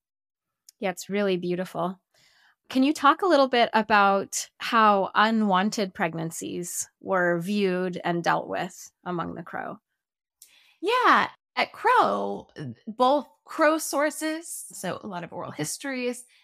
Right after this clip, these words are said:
Speaker 2: and also non-Crow, Euro-American sources, like ethnographers' writings and what physicians at the time were writing, they're pretty consistent in emphasizing the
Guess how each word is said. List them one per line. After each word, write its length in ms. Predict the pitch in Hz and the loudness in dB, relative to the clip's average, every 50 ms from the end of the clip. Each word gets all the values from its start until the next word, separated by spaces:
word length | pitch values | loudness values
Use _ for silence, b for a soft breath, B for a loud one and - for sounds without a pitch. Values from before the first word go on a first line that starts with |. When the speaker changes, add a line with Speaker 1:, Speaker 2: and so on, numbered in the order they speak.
| b b | b b
Speaker 2:
and 180 | 247 247 240 - - | 4 4 4 4 4
also 840 | 226 233 240 226 - - 233 220 214 208 208 202 202 196 196 185 - - | 4 4 4 2 -2 0 2 4 4 4 4 2 2 0 -2 -4 -6 -4
non-Crow, 800 | 202 196 190 208 240 262 247 233 - - 170 160 165 180 214 208 | -2 2 4 6 6 6 4 2 2 -2 -2 0 0 -2 -4 -6
Euro-American 920 | - 190 185 - 214 233 220 208 196 202 208 208 214 226 226 - - 190 180 | -10 -12 -8 -4 0 2 4 4 4 4 4 4 4 2 0 -2 -6 -8 -6
sources, 680 | - - 143 - - - - 135 104 120 180 - - | -6 -6 -6 -6 -6 -8 -8 -8 -6 -6 -8 -10 -8
like 220 | 180 165 156 - | -8 -8 -8 -8
ethnographers' 880 | - 180 208 - - 220 202 196 202 202 208 202 - 196 185 185 185 - | -8 -8 -6 -2 2 4 4 4 4 2 0 -2 -2 -2 -2 -2 -4 -2
writings 800 | 190 170 175 180 175 180 180 175 175 175 165 160 156 175 196 - | -2 0 0 0 -2 -4 -4 -4 -6 -4 -4 -6 -6 -6 -8 -8
and 140 | 175 175 185 | -8 -4 -4
what 140 | - - - - - | -4 -6 -6 -10 -8
physicians 500 | - 220 185 208 208 - - 220 190 180 | -6 -4 -4 -2 -2 0 0 0 -2 -2
at 100 | 180 175 | -4 -8
the 60 | - - | -8 -12
time 240 | - - 175 175 | -12 -10 -8 -8
were 80 | 170 165 | -8 -8
writing, 340 | 170 165 165 170 170 175 - b b b b b b b b | -8 -8 -8 -8 -8 -10 -12 b b b b b b b b
they're 120 | 285 302 | 0 0
pretty 280 | 285 - - - - - | 0 2 -2 -2 -2 -2
consistent 500 | - 349 311 - 294 - - - 254 - | -2 -2 0 0 -2 -4 -2 -4 -2 0
in 120 | - 214 - | 0 0 0
emphasizing 880 | - 208 214 - 269 262 - 269 240 240 240 247 240 233 233 233 226 - - | 2 0 0 0 -2 -4 0 0 0 2 2 0 0 0 2 0 0 -2 -2
the 460 | 208 214 202 196 190 190 180 - - | -2 0 2 2 2 2 0 -2 -4